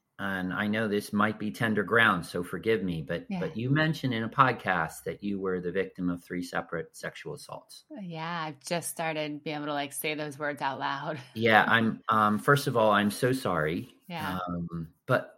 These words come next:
Speaker 1: but I wonder, uh, because it's so central to your journey and who you are, I wonder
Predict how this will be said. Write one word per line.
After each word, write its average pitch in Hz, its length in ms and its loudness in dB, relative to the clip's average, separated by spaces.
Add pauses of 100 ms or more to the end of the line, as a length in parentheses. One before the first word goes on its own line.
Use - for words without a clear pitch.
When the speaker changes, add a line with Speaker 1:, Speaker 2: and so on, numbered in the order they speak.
Speaker 1:
but 131 160 2
I 127 100 6
wonder, 165 720 2 (360)
uh, 113 300 -2
because 165 480 4
it's 175 160 -2
so 139 220 4
central 127 540 2
to - 160 -6
your 107 300 6
journey 98 480 0
and 87 120 -2
who 90 120 -8
you 90 300 -2
are, 87 180 4
I 82 40 -2
wonder 113 640 0